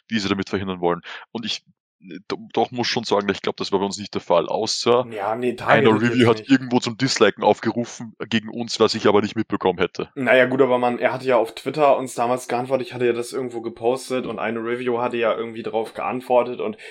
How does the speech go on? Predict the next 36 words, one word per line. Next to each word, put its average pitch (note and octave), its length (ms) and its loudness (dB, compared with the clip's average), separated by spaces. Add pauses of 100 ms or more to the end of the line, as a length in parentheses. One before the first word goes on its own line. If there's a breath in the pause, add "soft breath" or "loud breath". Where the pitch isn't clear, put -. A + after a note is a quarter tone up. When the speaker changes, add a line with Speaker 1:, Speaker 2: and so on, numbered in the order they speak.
Speaker 2:
ich - 240 -12
bin, E3 280 -4
ich - 200 -8
frag D3+ 320 4
mich D#3 220 -10
auch C#3+ 180 2
bis - 280 -6
heute D3 360 2
noch, B2 320 -6
wie C3+ 160 -12
diese C3 340 -2
Aufrufe C3+ 500 -6
zustande A#2+ 480 -6
kamen, A#2+ 320 -6
die A#2 180 -6
tatsächlich C3+ 680 -8
nach B2+ 180 -6
meinen B2+ 200 -4
Recherchen B2+ 480 -6
auch - 140 -12
nicht C3 200 -12
gebottet A#2+ 460 -4
sind, A2 280 -4 (320 loud breath)
weil B2+ 300 6
die, B2 320 -2
die B2 140 -2
Engagement B2+ 640 0
Rate, C3 220 0
die, A#2+ 360 -6
die A#2+ 100 -10
Bewertungen, B2+ 920 2
die B2 100 -10
Kommentare, B2+ 640 2
die A#2+ 100 -4
Watchtime, B2 340 -4
das, - 260 -10